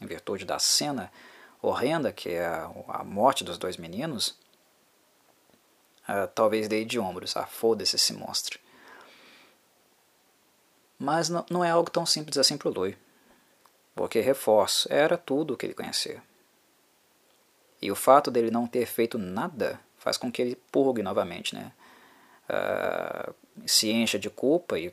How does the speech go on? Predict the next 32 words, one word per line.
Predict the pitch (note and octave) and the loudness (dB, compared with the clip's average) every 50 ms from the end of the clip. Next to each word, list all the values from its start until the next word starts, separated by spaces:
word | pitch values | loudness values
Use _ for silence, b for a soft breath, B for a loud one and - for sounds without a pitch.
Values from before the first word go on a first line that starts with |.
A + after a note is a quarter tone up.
| _ - | _ -6
comece | - G#2 G2 F#2 G2+ A#2+ C3 A#2+ - - | -6 -4 -4 -2 0 2 2 4 4 2
a | - | 0
fazer | - - F#2 F#2 F#2 F2+ | 0 -2 -2 0 0 -2
aquele | F#2 - G2 F#2+ F#2+ | -2 -2 -4 -4 -4
tra-, | - - G#2 F#2+ | 0 0 0 0
aquele | F#2 - - G2+ F#2 | 0 -2 -4 -6 -4
trajeto | - - G#2+ G2+ F#2 E2+ - G2 G#2 B2 A#2+ - - | 2 4 4 4 4 2 2 2 2 2 2 0 -4
que | - B2 | -4 -2
normalmente | A#2 A#2 A2+ A#2 A#2 A#2 - | -2 0 0 0 0 0 2
ele | B2+ A#2+ | 2 4
sempre | - - F3 G3 G3 F#3+ | 4 4 2 0 -2 -2
fazia. | - - F#3+ C#3 F#2+ - E2 D2+ - - _ _ _ _ _ - - | 2 4 4 4 4 2 -4 -8 -8 -10 _ _ _ _ _ -10 0
Culpa | - - D#3+ G#3 A3 - - G#3+ G#3 | 4 6 8 8 6 4 0 0 0
é, | G3+ | 2
de | - | 2
certa | - F#3+ F3+ - F#3 | 2 2 4 2 0
forma, | F3+ - - F3+ F#3 G3 F#3+ F#3 | 0 2 4 6 6 6 4 2
né, | F#3 F#3+ | -4 -4
um | F#3+ | -6
retorno | F3+ F3+ F3+ - - D#3 D3 D3 D3+ D3+ D3+ | -4 -6 -6 -2 2 4 6 6 6 4 2
ao | D3 | -2
passado, | - D#3+ D#3+ - - - - F2+ E2 D#2+ - - - B B B B B B B B B | 0 0 2 4 4 2 2 2 -2 -2 -4 -6 -10 B B B B B B B B B
retorno | - - - - - A#2 B2 B2+ C3 C3 C3+ C3+ B2 | -6 -6 -4 2 4 6 8 8 6 6 4 2 2
aos | A2+ A2+ A2+ A2 | 2 2 2 0
momentos | A#2+ A#2 A2+ A2 G#2+ A2 G#2+ - G#2+ - | 0 0 0 0 -2 -4 -2 0 0 2
traumáticos, | - C3+ B2+ B2 B2 A#2+ A#2 B2+ B2+ B2 - - - - - - - - - - - - - _ _ - | 4 6 6 6 4 2 0 0 0 -2 -4 -4 -8 -8 -10 -8 -4 -2 -2 -2 -2 -4 -8 _ _ -10
né? | - A#2+ A2+ G#2+ A#2 | -6 -4 -4 -4 -4
Aquele, | A2+ - - - - B2+ B2+ A#2+ A#2+ A#2 - B B B B B B B B B B B | -6 -8 -8 -4 -2 -2 -2 -2 -4 -6 -8 B B B B B B B B B B B
esses | - A2+ - A#2+ A#2 | 0 0 0 2 2
episódios | A2+ - B2+ A2+ A2+ G#2+ A2+ B2 A#2 A#2 - | 0 0 2 4 6 8 8 8 6 2 0
não | A#2+ A#2+ A#2+ | 0 0 -2
passam, | - - - G#2 G2+ F#2 F2+ - - - - | -2 2 4 4 6 6 4 2 2 0 -4